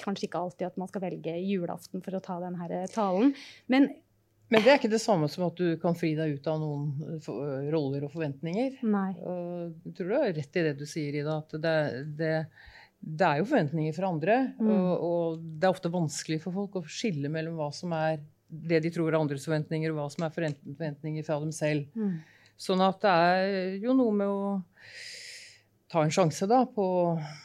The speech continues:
Speaker 2: og hvis han da ikke har lyst til å være i den rollen, som jeg sa, kan han liksom gjøre noe annet. Problemet er jo <laughs> på en måte hvor mye det er problemet, eller mer det underliggende, om han da vil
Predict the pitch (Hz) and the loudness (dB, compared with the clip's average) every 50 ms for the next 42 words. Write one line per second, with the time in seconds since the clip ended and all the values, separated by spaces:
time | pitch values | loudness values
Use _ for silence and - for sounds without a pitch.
0 | 160 - - - 143 139 139 151 147 139 135 131 127 - - _ _ _ _ 139 | -14 -14 -12 -10 -8 -6 -6 -4 -6 -6 -8 -10 -12 -14 -20 _ _ _ _ -18
1 | 131 127 131 131 - - 156 151 151 143 131 - - - - 107 120 120 120 110 | -14 -12 -12 -8 -4 -4 -2 -2 -2 -4 -6 -8 -10 -10 -10 -10 -10 -10 -12 -12
2 | 127 - - 151 160 156 135 - - 170 175 165 151 160 165 170 165 180 196 208 | -10 -6 -4 -2 -2 -2 -4 -4 -4 -2 0 0 0 0 0 -2 -2 -2 -2 -2
3 | 185 185 214 254 262 262 233 226 220 214 214 208 - 226 233 247 247 233 220 208 | -2 -2 -2 -2 -2 -4 -4 -6 -4 -6 -6 -6 -4 -4 -4 -2 -4 -6 -6 -6
4 | 208 202 202 190 185 185 175 - 196 190 180 180 180 180 180 180 175 170 170 170 | -6 -6 -6 -6 -8 -10 -10 -6 -4 -4 -2 -2 -2 -2 -2 -2 -4 -4 -6 -6
5 | 170 165 - 160 156 165 165 165 165 - 180 175 170 170 165 170 175 175 170 185 | -8 -12 -12 -10 -10 -10 -10 -10 -8 -6 -4 -2 -2 -2 -2 -2 -2 -2 0 0
6 | 196 190 185 214 269 320 277 - - - _ - - - - - _ _ - 240 | 0 2 2 2 2 2 0 -2 -6 -12 _ -20 -20 -20 -20 -20 _ _ 2 4
7 | 214 185 175 160 156 151 160 220 285 - - 151 156 160 180 190 190 180 - - | 6 6 8 6 6 6 6 4 4 4 4 4 6 6 6 4 4 2 -2 -6
8 | _ _ _ _ - 170 - - - 196 - - - - _ 208 190 185 165 156 | _ _ _ _ -6 -6 -6 -4 -6 -6 -6 -8 -14 -4 _ 2 2 4 2 2
9 | - 180 165 165 180 180 170 160 156 156 151 147 160 165 151 151 170 180 156 156 | 0 -2 -2 0 0 2 2 0 0 -2 -2 0 2 4 4 6 4 4 2 0
10 | 151 151 196 190 180 170 160 151 160 165 170 175 170 170 160 156 160 180 190 175 | -2 -2 -2 0 2 2 2 4 2 2 2 2 2 2 2 2 4 4 4 4
11 | 160 151 160 160 156 190 220 233 196 170 175 180 160 156 151 156 160 156 165 165 | 4 2 2 2 2 2 4 4 2 2 0 0 0 0 0 0 0 0 0 2
12 | 165 165 165 | 2 0 -2